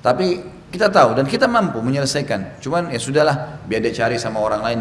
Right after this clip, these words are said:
biar dia usaha, biar dia apalah. Sekarang saya kasih seratus ribu aja. Dapat pahala, tapi beda, ini belum maksimal. Orang yang maksimal di satu jenis ibadah,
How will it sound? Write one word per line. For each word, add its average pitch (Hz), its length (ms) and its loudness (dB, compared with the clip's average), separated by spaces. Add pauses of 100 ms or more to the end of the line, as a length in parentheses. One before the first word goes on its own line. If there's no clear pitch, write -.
biar 113 160 0
dia 104 160 -2
usaha, 113 400 -2
biar 101 240 -2
dia 101 160 -4
apalah. 110 640 -2 (120)
Sekarang 127 320 2
saya 131 80 2
kasih 123 240 0
seratus 117 400 -6
ribu 123 240 0
aja. 113 240 -2 (880)
Dapat 196 480 6
pahala, 127 480 4
tapi 180 240 0
beda, 143 480 0
ini 180 160 -2
belum 147 240 0
maksimal. 123 560 -2 (960)
Orang 185 400 8
yang 160 80 0
maksimal 151 560 0
di 127 80 -2
satu 143 240 -4
jenis 135 400 -2
ibadah, 107 720 0